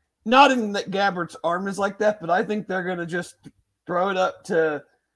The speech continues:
uh, Gage Laverdan as many times as they can and just hope he either outruns a guy or gets a pen-,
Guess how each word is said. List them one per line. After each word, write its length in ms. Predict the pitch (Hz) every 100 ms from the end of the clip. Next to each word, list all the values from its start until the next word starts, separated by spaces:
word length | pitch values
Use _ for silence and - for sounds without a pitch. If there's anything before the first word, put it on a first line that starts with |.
| _ _ _
uh, 280 | 165 156 147
Gage 340 | 151 185 185
Laverdan 800 | 156 180 180 156 151 151 143 135 -
as 140 | 180
many 240 | 165 175 180
times 400 | - 175 170 151
as 100 | 151
they 160 | 143
can 480 | 147 175 165 143 123
and 240 | - 151 147
just 200 | 147 - _ _ _ -
hope 220 | 165 202
he 200 | 254 202
either 180 | 185 165
outruns 460 | 185 180 175 185 180
a 40 |
guy 340 | 180 196 196 180
or 300 | 170 165 151
gets 280 | 160 156
a 40 | 151
pen-, 300 | - 151